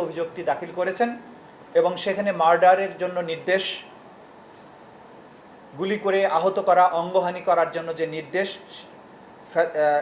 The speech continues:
এইটাকে সহায়তা করা, কমপ্লিসিট করা এবং কনস্পিরেসি করা এই কাজের জন্য, এই ব্যাপারে দ্বিতীয় অভিযোগটি আনা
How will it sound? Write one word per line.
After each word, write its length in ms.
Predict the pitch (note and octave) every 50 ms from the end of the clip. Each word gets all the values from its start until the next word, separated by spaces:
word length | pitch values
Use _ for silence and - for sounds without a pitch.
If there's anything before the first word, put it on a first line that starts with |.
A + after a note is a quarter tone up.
| -
এইটাকে 360 | E3 E3 D#3+ F#3 F3+ F3 F#3 F3+
সহায়তা 500 | F3 - E3+ E3+ F3 F#3+ G3 G3+ G3+ G3 - F#3+
করা, 140 | F3 F3 F#3
কমপ্লিসিট 640 | - - E3+ E3 E3+ - G#3 G3+ - - G#3+ G#3+ -
করা 200 | - F#3+ F3 F3+ F#3 G3 F3+
এবং 140 | D#3+ E3 E3 E3 D#3+
কনস্পিরেসি 540 | - E3 E3 E3 - - G#3+ G#3+ A3 - -
করা 180 | - G3+ E3+ E3
এই 100 | D#3+ D#3+ -
কাজের 220 | E3 D#3 D#3 D#3 C#3+
জন্য, 160 | D#3 E3 F#3 A#3 C4 - - - - - - - - -
এই 160 | F#3+ G#3+ B3+ A#3+
ব্যাপারে 360 | G#3+ F#3+ E3+ - F#3 F3 - E3+
দ্বিতীয় 360 | - C#3 F3 E3+ E3+ G3 F3+
অভিযোগটি 460 | E3+ D#3+ E3 D#3+ E3 D#3+ E3 - F3+ E3
আনা 240 | C#3 C#3 C3 B2